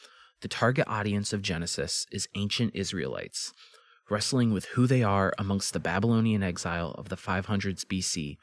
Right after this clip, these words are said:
or on their return to Jerusalem after its destruction. Americans in the year twenty twenty were not the target audience. So our first step in understanding this passage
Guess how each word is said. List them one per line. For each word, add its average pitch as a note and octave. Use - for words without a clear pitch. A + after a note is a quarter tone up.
or B2
on G#2
their G2+
return F#2+
to F2+
Jerusalem F#2
after F2+
its E2+
destruction. -
Americans A#2+
in A#2+
the G#2+
year G#2
twenty G2
twenty G2
were G#2+
not F#2
the G#2+
target F#2
audience. G1+
So -
our A2+
first F3
step A2
in G#2
understanding G2+
this G2
passage E2